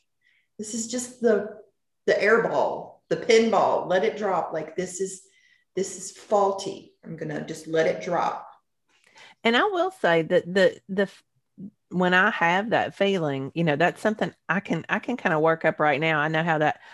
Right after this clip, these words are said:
Speaker 2: hot
Speaker 1: Yep.
Speaker 2: feeling kinda washes over you. But what always drives it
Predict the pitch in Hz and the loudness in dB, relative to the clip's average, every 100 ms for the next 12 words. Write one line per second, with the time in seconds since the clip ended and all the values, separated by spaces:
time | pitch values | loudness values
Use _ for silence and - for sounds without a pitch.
0 | - - 175 196 269 170 165 175 165 165 | -16 0 4 4 2 -2 -4 0 0 0
1 | 165 160 151 156 165 160 160 160 160 170 | -2 0 0 0 -2 -4 -4 -2 -2 -2
2 | 170 170 165 - - - - _ 165 196 | -4 -4 -4 -8 -20 -20 -20 _ -2 4
3 | 202 170 143 _ 170 175 - 170 185 208 | 6 6 2 _ 0 0 2 2 4 4
4 | 196 170 165 151 165 147 147 160 185 123 | 2 0 -4 -4 0 2 2 0 -4 -4
5 | 120 - - | -4 -6 -14